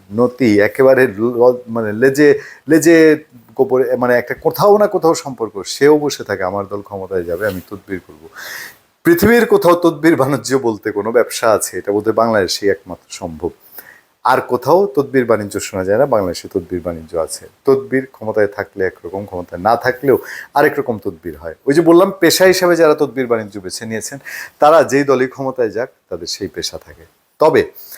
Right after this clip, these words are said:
ক্ষমতায় না গিয়েও একটা অংশ এবার তদবিরে এক্সপার্ট হয়েছে কিনা। দেখেন, প্রথমেই কথা উঠেছে বিভিন্ন জেলায়, জেলা জজ বদল, ট্রান্সফার, হ্যান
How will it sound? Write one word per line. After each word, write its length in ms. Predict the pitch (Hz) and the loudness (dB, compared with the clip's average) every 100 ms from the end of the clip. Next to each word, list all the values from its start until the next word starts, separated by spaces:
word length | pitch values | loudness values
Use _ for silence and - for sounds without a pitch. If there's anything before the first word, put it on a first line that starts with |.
| - - - | -20 -20 -8
ক্ষমতায় 480 | 143 160 180 175 | -2 0 4 2
না 360 | 139 104 123 156 | 2 0 2 2
গিয়েও 480 | 135 131 139 107 85 | 0 2 4 4 2
একটা 360 | 98 - - | -8 -6 -2
অংশ 360 | 120 104 90 - | 0 -2 -10 -10
এবার 400 | 90 98 90 123 - | -8 -6 -4 -6 -6
তদবিরে 400 | - 90 - 95 | -10 -8 -6 -2
এক্সপার্ট 400 | 90 - - 92 - | -2 -4 -4 -4 -4
হয়েছে 280 | 87 85 85 | -8 -8 -10
কিনা। 220 | 85 80 | -14 -4
দেখেন, 280 | 107 123 135 - - - - - _ _ | -2 0 -2 -6 -18 -18 -20 -20 _ _
প্রথমেই 300 | 143 165 180 | 0 2 2
কথা 200 | 170 151 | 2 4
উঠেছে 640 | 170 165 160 180 185 185 - _ _ 185 | 2 2 0 2 4 2 -4 _ _ -2
বিভিন্ন 320 | 214 202 160 | 2 2 2
জেলায়, 440 | 120 127 101 82 - - - | 4 4 4 2 -6 -20 -6
জেলা 260 | 110 110 113 | 0 2 2
জজ 460 | - 110 113 - 98 | 2 2 2 0 -2
বদল, 420 | 101 98 98 98 95 | 0 2 0 -2 -6
ট্রান্সফার, 600 | - 98 92 - 98 95 | -8 -6 -6 -4 0 0
হ্যান 340 | 87 95 90 | -2 -10 -10